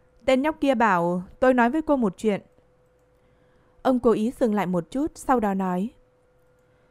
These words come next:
Thấy cô đưa ra lựa chọn đúng, cho nên nó đã âm thầm động tay động chân, tiếp tục tạm giam Nhiếp Thành Thắng một tháng, coi như phạt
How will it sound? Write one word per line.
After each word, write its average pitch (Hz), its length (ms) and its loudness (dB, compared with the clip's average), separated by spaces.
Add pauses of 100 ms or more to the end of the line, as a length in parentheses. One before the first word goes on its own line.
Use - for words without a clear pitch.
(200)
Thấy 233 180 0
cô 277 160 2
đưa 269 160 0
ra 262 160 -2
lựa 233 160 2
chọn 185 260 -2
đúng, 208 300 2 (280)
cho 254 160 2
nên 240 300 2
nó 226 120 2
đã 233 100 0
âm 254 220 -2
thầm 202 240 -4
động 190 220 -2
tay 254 160 -2
động 220 180 -2
chân, 254 280 -2 (360)
tiếp 349 240 0
tục 208 280 2
tạm 226 220 -4
giam 247 200 -2
Nhiếp 302 180 -6
Thành 196 160 -6
Thắng 190 220 -4
một 247 180 -6
tháng, 202 360 -4 (460)
coi 285 160 2
như 262 380 -2
phạt 233 220 -2